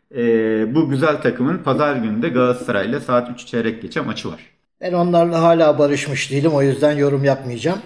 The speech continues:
Speaker 2: E, kapatmadan önce ben de bari şeyleri tebrik edeyim. Voleybol takımlarımızı bu arada. Kadın voleybolcularımız önce, e, sev Şampiyonlar Ligi'nde Polonya temsilcisini güle oynaya acayip hızlı bir şekilde,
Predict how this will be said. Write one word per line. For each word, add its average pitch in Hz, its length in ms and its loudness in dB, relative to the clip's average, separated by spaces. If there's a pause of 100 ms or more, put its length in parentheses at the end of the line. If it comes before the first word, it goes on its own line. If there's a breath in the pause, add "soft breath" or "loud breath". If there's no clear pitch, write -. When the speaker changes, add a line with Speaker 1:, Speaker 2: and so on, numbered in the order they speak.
(300)
Speaker 2:
E, 139 220 -8
kapatmadan 143 560 -4
önce 127 240 0
ben 139 180 0
de 123 120 2
bari 127 240 0
şeyleri 131 400 0
tebrik 120 340 -4
edeyim. 117 280 -4
Voleybol 123 380 2
takımlarımızı 117 680 -4
bu 120 60 0
arada. 123 420 0
Kadın 139 300 0
voleybolcularımız 123 1160 0
önce, 127 340 -2
e, 120 580 -4
sev 135 340 -2
Şampiyonlar 127 680 -2
Ligi'nde 120 320 -2
Polonya 120 440 -2
temsilcisini 117 760 -4
güle 135 320 0
oynaya 120 540 0
acayip 131 420 0
hızlı 135 340 -4
bir 120 40 -6
şekilde, 117 520 -6